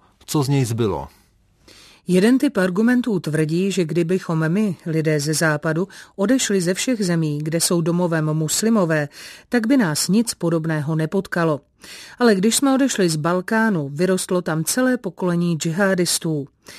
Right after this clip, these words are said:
Speaker 2: Britové opustili Afghánistán a Irák a v zápětí tam vyrostla další generace džihadistů. A teď bychom měli nechat na pokoji Sýrii a hle,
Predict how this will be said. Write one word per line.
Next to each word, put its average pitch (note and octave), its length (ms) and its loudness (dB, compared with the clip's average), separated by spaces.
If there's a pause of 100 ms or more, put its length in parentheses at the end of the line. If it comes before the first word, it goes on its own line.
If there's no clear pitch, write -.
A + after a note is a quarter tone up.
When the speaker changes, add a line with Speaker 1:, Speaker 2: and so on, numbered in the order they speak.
(160)
Speaker 2:
Britové E3+ 540 0
opustili E3 600 -4
Afghánistán E3+ 720 0
a E3+ 120 -2
Irák F3 480 0 (300)
a A#3+ 140 2
v A#3+ 60 -4
zápětí G3 540 -2
tam D3+ 200 -2
vyrostla F3+ 500 -2
další D#3+ 480 -4
generace G3 500 0
džihadistů. D#3+ 800 -2 (560)
A F3 100 -2
teď A#3+ 220 0
bychom A#3 280 0
měli A3 260 2
nechat F3 340 -4
na E3 100 -4
pokoji D3+ 340 -4
Sýrii F3 680 -2
a E3+ 100 -10
hle, E3 420 0